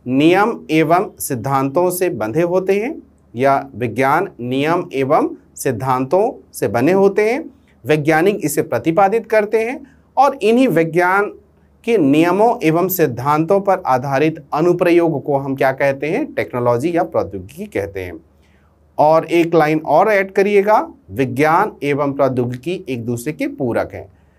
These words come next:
They are complement of each other, science and technology। ठीक है, इतना आपने समझ गए होंगे। अब आपको यहाँ पे एक दो एग्जांपल लिख लीजिए कि विज्ञान के नियमों आधा-, नियमों एवं सिद्धांतों पर आधारित जो टेक्नोलॉजी है वो कई तरीके से हो सकती है।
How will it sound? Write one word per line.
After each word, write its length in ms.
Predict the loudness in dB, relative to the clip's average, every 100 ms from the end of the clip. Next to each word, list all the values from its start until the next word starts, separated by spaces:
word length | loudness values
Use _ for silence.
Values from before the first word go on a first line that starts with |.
| _ 0
They 240 | 2 4
are 140 | 2
complement 560 | 2 2 2 0 0 -2 0
of 120 | 0 0 -6
each 160 | -12 -12 -8
other, 240 | -4 -2 -4 -8 _
science 420 | -6 -4 -4 -6 -8
and 160 | -8
technology। 500 | -8 -10 -10 -12 -14 -20 _ _ -6
ठीक 180 | -2 -2
है, 160 | -4 -8
इतना 180 | -6 -2
आपने 360 | 2 2 0 -2
समझ 280 | 0 -2 0
गए 120 | -2
होंगे। 320 | -4 -4 -8 -10 _ _ _ _ _ _ 0
अब 300 | 4 4 0 _ _ 2
आपको 420 | 2 2 2 4
यहाँ 320 | 4 2 0
पे 200 | 0 -6 -6 -6
एक 140 | 0
दो 120 | 2
एग्जांपल 420 | 2 2 2 2
लिख 160 | 2 0
लीजिए 460 | -2 -2 -4 -6 -10 -20 -20 _ -8
कि 160 | -2 0
विज्ञान 580 | 0 2 2 4 2
के 720 | -2 -8 -2 2 2 0 -4 _ _ _ _ _ _ 2
नियमों 420 | 4 6 4 4
आधा-, 380 | 2 2 2 4
नियमों 420 | 4 4 2 0
एवं 100 | 0
सिद्धांतों 520 | -2 -2 0 2 2
पर 140 | 2
आधारित 400 | 2 2 2 2
जो 140 | 2 0
टेक्नोलॉजी 600 | 0 0 4 4 4 0
है 60 | 0
वो 220 | -2 -2
कई 200 | -2 0
तरीके 320 | 0 0 0
से 80 | 0
हो 180 | 0 2
सकती 340 | 0 -2 -4
है। 260 | -4 -8